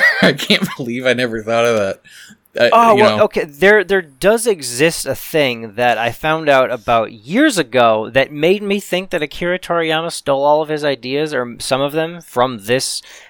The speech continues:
Speaker 2: fan-made property. Have you ever heard of Dragon Ball Multiverse?
Speaker 1: No.
Speaker 2: Let me pull it up here, because this might blow your mind when you,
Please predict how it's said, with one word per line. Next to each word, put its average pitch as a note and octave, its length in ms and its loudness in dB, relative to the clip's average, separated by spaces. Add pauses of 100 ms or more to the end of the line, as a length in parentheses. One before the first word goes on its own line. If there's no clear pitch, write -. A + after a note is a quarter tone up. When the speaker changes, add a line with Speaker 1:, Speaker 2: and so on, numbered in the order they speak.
(160)
Speaker 2:
fan-made B2+ 760 -2 (400)
property. A#2+ 680 -2 (320)
Have B2 140 -14
you D3 80 -2
ever F3 100 -2
heard E3+ 160 -2
of B2 140 -8
Dragon C3 420 0
Ball B2+ 220 2
Multiverse? G#2 1000 -6 (560)
Speaker 1:
No. A#2+ 360 2 (1160)
Speaker 2:
Let A2+ 140 -10
me A#2 160 -4
pull A2+ 320 -6
it G#2 80 0
up G2+ 140 -4
here, F#2+ 360 -8
because G#2+ 480 -4
this C#3+ 240 -2
might C3+ 240 0
blow B2+ 160 0
your A#2+ 180 0
mind G#2 600 0
when A2+ 240 -10
you, G#2+ 80 -10